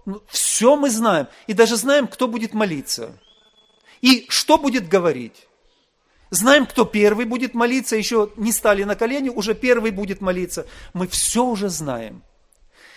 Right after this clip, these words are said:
И поэтому наши собрания иногда превращаются, ну, в какую-то формальность. Мы сами испытываем неудовлетворение. Кто изменит это? У кого загорится сердце изменить?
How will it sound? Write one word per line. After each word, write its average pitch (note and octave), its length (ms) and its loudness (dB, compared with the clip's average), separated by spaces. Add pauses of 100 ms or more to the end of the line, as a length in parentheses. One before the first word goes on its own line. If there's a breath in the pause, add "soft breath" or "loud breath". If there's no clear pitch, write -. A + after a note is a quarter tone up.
И A#3+ 80 -2
поэтому C4 380 -2
наши A#3 240 -4
собрания G3+ 600 -2
иногда F3+ 320 -2
превращаются, F3+ 760 -4
ну, F#3 100 -10
в - 80 -20
какую-то G3+ 380 -10
формальность. F#3+ 920 -6 (360 soft breath)
Мы B3 120 0
сами C4+ 340 4
испытываем A#3+ 480 -4
неудовлетворение. A#3 840 0 (360 loud breath)
Кто C#4 640 6
изменит A3+ 840 2
это? F3+ 480 -2 (680 soft breath)
У A#3+ 120 0
кого C#4 300 6
загорится B3 600 4
сердце A#3+ 420 4
изменить? A#3+ 1000 0